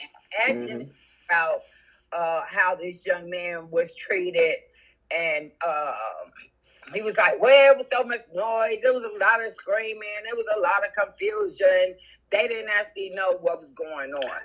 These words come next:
Speaker 2: Oh, it was, there was a lot of people saying he's the one that just shot people too, right?
Speaker 1: Right.
Speaker 2: Somehow they missed that part.
Speaker 1: Right.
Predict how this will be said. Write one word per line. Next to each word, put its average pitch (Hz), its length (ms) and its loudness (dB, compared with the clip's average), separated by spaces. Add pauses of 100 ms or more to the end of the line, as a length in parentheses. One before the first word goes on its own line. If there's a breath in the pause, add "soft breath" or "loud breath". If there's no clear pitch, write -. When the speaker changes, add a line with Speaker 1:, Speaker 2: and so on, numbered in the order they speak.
(120)
Speaker 2:
Oh, 170 180 6
it 160 60 6
was, 156 160 2
there 160 120 4
was 151 100 2
a 156 60 6
lot 185 240 8
of 185 60 4
people 190 280 -2
saying 170 380 2
he's 202 260 -4
the 185 100 0
one 175 200 2
that 165 120 0
just 185 220 -4
shot 190 300 2
people 160 320 -8
too, 180 240 -4
right? 131 180 6
Speaker 1:
Right. 127 80 -8 (460)
Speaker 2:
Somehow 190 320 4
they 160 120 -2
missed 170 320 -6
that 165 180 0
part. - 260 0
Speaker 1:
Right. - 80 4